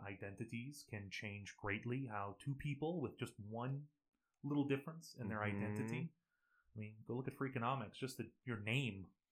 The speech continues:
Speaker 1: <laughs> I mean, there's plenty of research that just shows your name, you know, changes your likelihood to get a job.
Speaker 2: Right, exactly.
Speaker 1: You know, if you're John and not Juan, you're gonna get a callback more.
Speaker 2: Mm-hmm.
Speaker 1: Same application. If you're John instead of Jane,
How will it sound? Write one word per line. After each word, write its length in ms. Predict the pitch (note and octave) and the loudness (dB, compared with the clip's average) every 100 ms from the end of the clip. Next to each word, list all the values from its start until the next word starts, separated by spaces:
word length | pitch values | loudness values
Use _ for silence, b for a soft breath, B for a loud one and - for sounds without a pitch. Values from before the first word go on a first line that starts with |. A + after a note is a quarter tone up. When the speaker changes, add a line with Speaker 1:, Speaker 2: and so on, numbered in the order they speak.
| _ - | _ -14
Speaker 1:
<laughs> 800 | - - - _ D3 C3 B2 - | -12 -14 -16 _ -8 -4 -2 -2
I 40 | - - | -2 2
mean, 80 | E3 | 2
there's 80 | D#3 | 4
plenty 180 | F#3+ D#3+ | 6 6
of 60 | |
research 360 | B2 A2+ G#2 G#2 | 6 4 0 0
that 80 | A2 | -2
just 160 | A#2 | 2
shows 200 | B2 A2 | 2 2
your 120 | A2 G2+ | 2 -2
name, 460 | G2 G#2+ G2 F#2+ F#2 b b b _ | -4 -4 -6 -8 -12 b b b _
you 160 | B2 B2+ | -6 -4
know, 80 | G#2+ | -4
changes 440 | - A2+ A2 G#2+ | 0 0 2 2
your 120 | A2 | 4
likelihood 440 | G#2+ A2 A#2 G#2+ A2 | 6 4 2 0 0
to 60 | |
get 120 | A2 A#2 | 0 0
a 40 | |
job. 340 | A#2 B2+ D3+ A2 - - _ | 0 0 -2 -6 -12 -14 _
Speaker 2:
Right, 320 | G2 G#2+ G#2+ - | 0 2 0 -4
exactly. 540 | G2 G2 F#2+ - F2+ | -4 0 0 2 0
Speaker 1:
You 640 | E2+ - - - - - A2 | 0 -6 -20 -20 -20 -8 -8
know, 80 | - | -4
if 160 | A#2+ - | -6 0
you're 100 | B2+ | 0
John 600 | G#2+ G#2+ A2 C3+ D#3 D#3+ D#3 | 2 4 6 6 4 -2 -2
and 240 | A2 A2 G#2+ G#2 - - | -2 -2 -6 -8 -10 0
not 260 | A#2+ B2 A2+ | 4 4 6
Juan, 460 | A2+ B2 D#3+ G3+ F#3+ - _ b b b b | 4 6 6 2 0 -8 _ b b b b
you're 100 | A#2+ | 4
gonna 120 | B2 C3+ | 6 8
get 120 | D3+ | 8
a 40 | |
callback 480 | D3 F#3+ C#3+ G#2+ - | 10 10 12 8 6
more. 320 | A2 G2+ G2 - G#2+ | 2 2 0 -8 -6
Speaker 2:
Mm-hmm. 640 | G#2+ A2+ A2 G#2+ A2+ B2 | -4 0 0 0 0 2
Speaker 1:
Same 320 | C#3+ B2 C3 | 2 2 2
application. 640 | D3 D3+ D3 D3+ E3 D#3+ G#2+ A2+ | 0 0 0 0 -2 -2 -4 -4
If 120 | A2 | 2
you're 120 | A#2 | 2
John 360 | G#2 G#2+ A#2+ B2+ | 4 4 6 4
instead 260 | B2+ C3 | 2 2
of 80 | B2 | 2
Jane, 440 | A2+ A2+ C3+ E3+ | 0 0 2 0